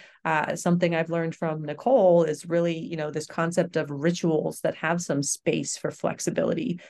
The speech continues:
versus the same stringent routine day after day, because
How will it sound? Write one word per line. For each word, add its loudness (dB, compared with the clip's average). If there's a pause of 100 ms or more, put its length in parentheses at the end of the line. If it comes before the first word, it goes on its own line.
(120)
versus 2 (240)
the -4
same 6
stringent 2
routine 2
day 0
after -4
day, -2
because -6